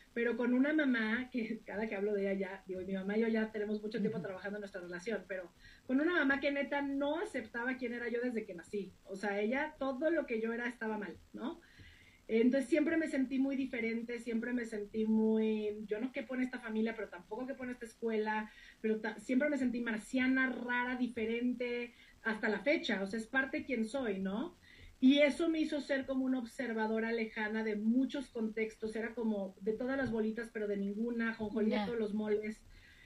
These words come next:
Speaker 1: Em,
Speaker 2: Es-,
Speaker 1: y
Speaker 2: esa frase me encanta, ¿no? El ajonjolí de todos los moles. <laughs> Se me hace una
Speaker 1: así,
Speaker 2: gran frase.
Speaker 1: así, así he crecido. Me burlo de esto, es chistoso y no, pero creo que gracias a que crecí tan como, "Uy, que no quepo en ningún lugar",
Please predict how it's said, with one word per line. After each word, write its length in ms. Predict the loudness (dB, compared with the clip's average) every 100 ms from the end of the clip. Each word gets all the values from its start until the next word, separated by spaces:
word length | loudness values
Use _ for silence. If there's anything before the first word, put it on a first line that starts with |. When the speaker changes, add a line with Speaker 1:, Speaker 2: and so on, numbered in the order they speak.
| -14 0
Speaker 1:
Em, 600 | 4 4 4 4 0 -2 -2
Speaker 2:
Es-, 140 | 4 8
Speaker 1:
y 100 | 10
Speaker 2:
esa 160 | 10
frase 220 | 8 6
me 100 | 4
encanta, 340 | 4 4 2 2
¿no? 160 | 0 0
El 120 | 0
ajonjolí 480 | -2 -2 0 2 2
de 60 |
todos 200 | 2 2
los 140 | 2 2
moles. 400 | 0 0 -2 -4
<laughs> 400 | -4 -2 0 2
Se 120 | 2
me 80 | 4
hace 80 | 4
una 140 | 4
Speaker 1:
así, 100 | 4
Speaker 2:
gran 180 | 2 2
frase. 180 | 0 0
Speaker 1:
así, 240 | 0 0
así 260 | -2 -2 -2
he 80 | -2
crecido. 600 | -4 -2 0 0 0 -4 -2
Me 140 | 0 2
burlo 320 | 4 4 4
de 220 | 2 0
esto, 500 | -2 -2 -2 -2 -8 -20 -18 -18 -20 -20 -2
es 240 | 0 2
chistoso 440 | 0 0 2 2 2
y 80 |
no, 400 | 0 0 -2 -2 -2
pero 180 | 0
creo 160 | 0 0
que 100 | 0
gracias 380 | 0 0 0 -2
a 60 | -4
que 120 | -4
crecí 400 | -2 -2 -2 -6 -4
tan 320 | -2 0 0
como, 360 | 0 0 -2 -6
"Uy, 260 | -4 -4 -6 -12 -8
que 180 | -8 -8
no 180 | -6 -4
quepo 200 | -4 -2
en 60 | 0
ningún 260 | 0 0 0
lugar", 440 | 0 0 0 -4